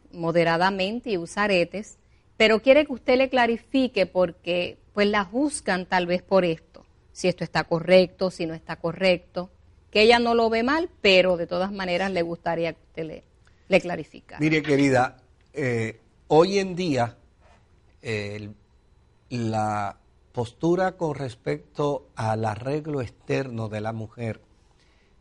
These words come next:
Speaker 2: en muchas comunidades pentecostales ya eso desapareció.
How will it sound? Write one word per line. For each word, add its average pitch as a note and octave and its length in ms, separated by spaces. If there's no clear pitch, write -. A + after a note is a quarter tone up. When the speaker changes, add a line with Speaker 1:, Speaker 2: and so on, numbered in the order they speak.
Speaker 2:
en A#2+ 160
muchas F3+ 480
comunidades C3 800
pentecostales C3+ 1040
ya B2 260
eso A2+ 300
desapareció. F#2 840